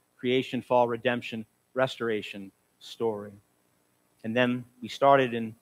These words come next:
Revelation six, and we began to see Jesus what? He starts opening the seals one by one.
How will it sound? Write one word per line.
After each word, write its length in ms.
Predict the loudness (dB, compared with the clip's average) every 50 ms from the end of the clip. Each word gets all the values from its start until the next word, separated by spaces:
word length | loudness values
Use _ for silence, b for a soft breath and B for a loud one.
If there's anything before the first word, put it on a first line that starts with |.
| _ _ _ _ _
Revelation 480 | 0 4 4 6 4 4 2 -2 -6
six, 360 | -8 0 4 4 4 4 2 -2
and 80 | -4
we 60 | -2
began 320 | -2 -2 -2 -2 -2 -2 -4
to 80 | -6
see 200 | -8 -6 -6 -6
Jesus 360 | -4 -4 -4 -4 -4 -6 0 4
what? 380 | 6 6 6 4 0 -6 _ _ _ _ _ _ _ _ _
He 80 | -12 -12
starts 320 | -2 0 0 0 0 0 0
opening 520 | 0 0 2 0 -2 -4 -4 -4 -6 -8 -10 _ _ _ _
the 80 | -14 -10
seals 600 | -8 -2 0 0 2 2 0 -2 -4 -8 -14 -20 _ _ _ _ -2
one 440 | 0 2 2 2 0 -2 -4 -8 -6 _
by 180 | 0 2 2 0
one. 400 | 0 -2 -4 -4 -6 -8 -12